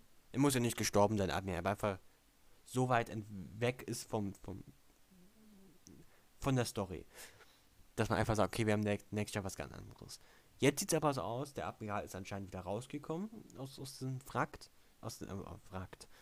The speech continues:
aus dem Wrack und lebt und ich gehe mir jetzt mal davon aus, er möchte das Kind wieder haben.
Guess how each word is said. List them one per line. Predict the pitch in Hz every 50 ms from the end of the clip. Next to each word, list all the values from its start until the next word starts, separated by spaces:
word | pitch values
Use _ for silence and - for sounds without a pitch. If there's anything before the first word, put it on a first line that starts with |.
| - _ _
aus | 104 -
dem | - 101 95 92 92
Wrack | 92 95 104 110 127 135 - - - - - - - - - - _ - - - - - - -
und | 131 131 123 120 117 107
lebt | - - 117 131 151 196 208 -
und | 117 120 123 110 - - - - - - - _ - -
ich | - 104 - -
gehe | - 123 131
mir | 131
jetzt | 123 120
mal | 123 110
davon | 110 - 113 -
aus, | - 98 110 113
er | - 107
möchte | 104 104 - -
das | 101 - -
Kind | - 87 85 -
wieder | 175 - 82
haben. | - - 98 - - -